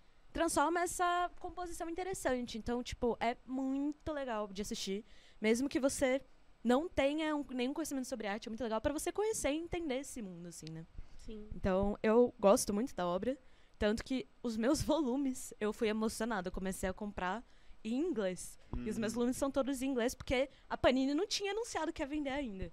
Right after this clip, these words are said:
Speaker 3: Uhum.
Speaker 1: Mas eu não me arrependo, porque eu,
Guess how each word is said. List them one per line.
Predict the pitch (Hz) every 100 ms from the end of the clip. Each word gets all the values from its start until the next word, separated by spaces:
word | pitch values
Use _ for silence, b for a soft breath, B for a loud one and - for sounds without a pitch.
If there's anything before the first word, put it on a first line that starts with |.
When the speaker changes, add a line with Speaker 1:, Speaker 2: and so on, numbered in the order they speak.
| -
Speaker 3:
Uhum. | 226 233 226
Speaker 1:
Mas | 233 254
eu | 320
não | 302
me | 320
arrependo, | 381 294 185 175 -
porque | - 226 226 208 - b b -
eu, | 226 262 311